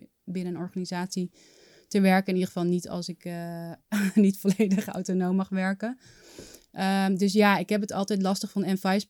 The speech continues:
paste heel erg op dat moment bij wie ik ook was. Bij mijn identiteit. Daar staat Vice natuurlijk ook erg onbekend. Eh, maar ik merkte wel, vooral op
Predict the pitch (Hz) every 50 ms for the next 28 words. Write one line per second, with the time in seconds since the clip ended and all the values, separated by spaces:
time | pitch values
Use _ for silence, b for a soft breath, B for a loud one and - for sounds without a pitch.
0 | _ - 196 202 196 - - 202 185 190 190 190 185 185 185 190 180 175 170 175
1 | 180 175 175 170 175 175 160 170 170 170 170 170 185 185 180 170 - - 170 175
2 | 165 170 156 160 190 262 - - - 180 170 165 160 - - 185 175 170 165 160
3 | - 170 - - 165 170 180 190 - 180 - - 170 - - - 160 170 180 185
4 | - 185 160 - 170 170 160 165 175 - 175 175 170 170 - 185 175 175 202 233
5 | 226 B B B B B B B B B _ - 185 185 180 180 180 180 180 185
6 | 190 185 190 190 175 190 185 196 185 - 190 180 180 175 185 180 180 - - 180
7 | 180 170